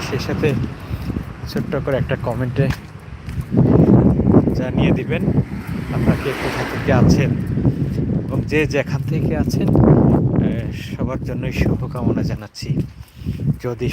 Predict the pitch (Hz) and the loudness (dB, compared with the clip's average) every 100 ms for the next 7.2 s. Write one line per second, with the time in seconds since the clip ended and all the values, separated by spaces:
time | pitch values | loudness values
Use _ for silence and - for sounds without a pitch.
0 | - 117 110 120 107 147 151 - _ _ | -4 -6 -8 -8 -6 -4 -4 -6 _ _
1 | - - - _ _ _ 113 107 110 110 | -20 -20 -20 _ _ _ -10 -6 -4 -6
2 | - 117 110 - 123 120 120 127 117 117 | -4 -4 -4 -4 -2 -2 -2 -4 -4 -4
3 | 123 113 107 143 - - - - - 117 | -6 -4 -4 -6 -8 -12 -20 -20 -14 -10
4 | - - - - - - - - - - | -10 -8 -4 -2 -2 -2 -4 -10 -18 -10
5 | 113 107 - - 117 117 107 - - - | -8 -6 -4 -2 -2 -2 -2 0 -2 -2
6 | - - - - - - 117 117 135 123 | 0 2 2 -2 -8 -14 -10 -6 -2 0
7 | 135 | 4